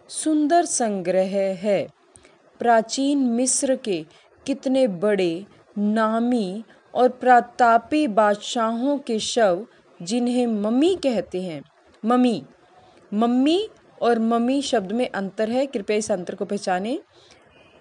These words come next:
उन शवों को क्या कहा गया? मम्मी, जो पिरामिडों से निकले हैं, यहाँ सुरक्षित है। अब देखने में वे काले पड़ गए हैं, पर उनका चेहरा और हाथ पैर तो ज्यों के त्यों हैं।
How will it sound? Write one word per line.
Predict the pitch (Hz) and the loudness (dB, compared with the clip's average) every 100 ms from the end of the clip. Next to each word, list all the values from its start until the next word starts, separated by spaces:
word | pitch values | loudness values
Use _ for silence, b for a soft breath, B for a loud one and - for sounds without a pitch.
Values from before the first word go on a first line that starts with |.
| - | -6
उन | 262 | -4
शवों | 269 269 233 | 2 2 4
को | 262 269 | 2 0
क्या | - 240 | 2 2
कहा | 233 254 247 | 2 -2 0
गया? | 269 330 381 | 2 0 -2
मम्मी, | 220 220 226 220 175 240 - b b - | -2 0 0 -2 -4 -8 -14 b b -10
जो | 175 262 | -2 -2
पिरामिडों | 269 247 233 233 247 277 302 | 0 -2 0 2 0 2 0
से | 294 233 | -2 -4
निकले | 202 180 180 180 185 | -4 -6 -6 -4 -2
हैं, | 208 226 277 - - | -2 -4 -6 -10 -8
यहाँ | 165 185 196 269 | -4 -2 -2 -6
सुरक्षित | 403 - 214 160 - - 302 - | -6 -6 -2 -2 -4 -8 -8 -8
है। | - 175 - _ _ b b b b b | -8 -8 -8 _ _ b b b b b
अब | - 247 | -2 -2
देखने | 202 285 294 381 403 | 0 0 0 -2 0
में | 349 | 0
वे | 277 262 | 0 -2
काले | 254 226 214 233 | 0 0 2 0
पड़ | 233 226 | 0 -4
गए | 190 185 185 | -2 -4 -4
हैं, | 190 190 147 - b b - | -6 -8 -10 -14 b b -6
पर | 214 | -2
उनका | 220 208 208 | -2 -2 -2
चेहरा | 196 - 214 196 240 277 | -2 -6 -4 -4 -2 -2
और | 277 190 185 | -2 -4 -6
हाथ | 165 190 185 185 - | -6 -4 -4 -4 -4
पैर | 180 | -4
तो | 160 - 220 | -4 -6 -6
ज्यों | 156 190 185 180 | -6 -8 -6 -8
के | - 196 262 427 - B B _ | -6 -4 -2 -2 -6 B B _
त्यों | - 214 190 190 | -4 -2 -2 -4
हैं। | 165 190 147 | -4 -4 -6